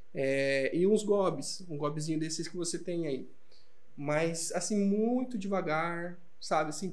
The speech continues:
com toda a paciência, com muita calma, porque apesar do meu sistema ter um ano, esse sistema aqui tem um ano, ainda assim eu tô segurando o máximo que eu posso.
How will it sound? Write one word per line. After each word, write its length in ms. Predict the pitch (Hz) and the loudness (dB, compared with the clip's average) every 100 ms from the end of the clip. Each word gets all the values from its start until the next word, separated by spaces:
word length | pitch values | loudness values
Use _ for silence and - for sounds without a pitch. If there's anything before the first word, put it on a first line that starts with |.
| - | -4
com 140 | 190 | -4
toda 340 | 170 - 196 208 | -2 2 2 2
a 40 | |
paciência, 680 | 202 190 - 175 180 170 170 | 2 0 0 0 -2 -2 -6
com 100 | 180 | -6
muita 220 | 190 190 | -6 -6
calma, 460 | 196 180 185 175 175 | -6 -4 -2 -2 -4
porque 640 | 170 170 170 170 175 170 165 - - - - | -6 -6 -2 -2 0 -2 -6 -10 -12 -10 -2
apesar 360 | - 175 170 180 | 2 6 6 8
do 60 | |
meu 100 | 196 | 6
sistema 360 | 196 185 180 180 | 4 4 4 6
ter 100 | 185 | 6
um 140 | 180 | 6
ano, 280 | 160 214 185 | 6 6 6
esse 240 | 165 185 | 4 0
sistema 340 | - 165 165 156 | -2 -6 -4 -4
aqui 100 | 151 | -4
tem 120 | 160 | -4
um 160 | 156 147 | -2 0
ano, 360 | 185 202 - - - - | 0 0 -4 -10 -12 -8
ainda 200 | - 156 | -2 0
assim 220 | 180 - 180 | 0 0 0
eu 120 | 180 | 0
tô 360 | 175 196 220 - | -2 -2 -2 -4
segurando 380 | - 190 185 202 | -4 0 2 4
o 40 | |
máximo 320 | 170 185 220 | 2 0 -2
que 80 | 220 | -6
eu 60 | 240 | -4
posso. 480 | 190 127 127 - | 0 0 0 -10